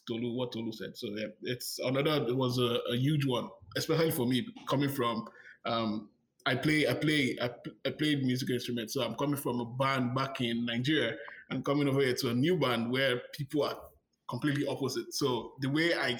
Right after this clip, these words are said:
I came with the same mentality coming from Nigeria, "Oh, I'm gonna try to help the band or act this way." And the reaction was completely different. And I was like, "Okay." Um, I think Debo can remember.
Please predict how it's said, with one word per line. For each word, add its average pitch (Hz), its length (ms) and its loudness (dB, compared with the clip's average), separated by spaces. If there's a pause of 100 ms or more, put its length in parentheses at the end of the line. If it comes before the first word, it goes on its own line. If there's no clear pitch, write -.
I 131 120 0
came 175 220 2
with - 120 2
the 123 60 0
same 143 420 0 (340)
mentality 131 540 -2
coming 143 180 0
from 123 140 -4
Nigeria, 123 320 -4
"Oh, 123 100 0
I'm 127 160 -2
gonna 135 300 0 (480)
try 160 160 2
to 160 140 2
help 139 200 4
the 131 80 0
band 131 280 2
or 117 120 0 (100)
act 135 260 -4
this 127 220 -2
way." 117 300 0 (640)
And 123 400 0
the 135 80 0
reaction 143 420 2
was 123 120 0
completely 135 360 0
different. 104 440 -4
And 104 220 -6
I 104 40 -10
was - 140 -10
like, 101 200 -6
"Okay." 113 300 -4 (440)
Um, 117 280 0 (100)
I 117 80 -4
think 156 220 0
Debo 143 260 2
can 113 120 0
remember. 117 380 -2